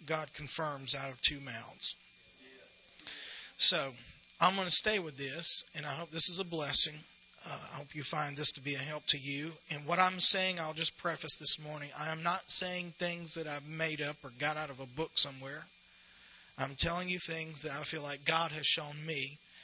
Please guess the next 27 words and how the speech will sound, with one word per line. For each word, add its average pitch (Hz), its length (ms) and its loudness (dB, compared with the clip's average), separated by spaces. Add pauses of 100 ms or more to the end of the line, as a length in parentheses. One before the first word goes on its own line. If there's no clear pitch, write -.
(320)
in 135 160 -6
my 151 160 -2
life, 135 400 -6
and 143 80 -2
I 156 120 -4
want 160 100 -8
to 143 80 2
share 143 240 6
that 131 200 -6
with 135 140 -10
you 143 80 -6
this 135 260 4
morning. 131 280 -12
If - 100 -8
you 175 80 2
have 202 100 2
your 190 100 -8
Bibles, 156 380 -4
would 190 140 -2
you 196 60 2
turn 208 260 4
with 190 140 0
me 180 100 -8
to 156 100 -4
Judges 160 460 2
chapter 156 380 4
six? - 560 6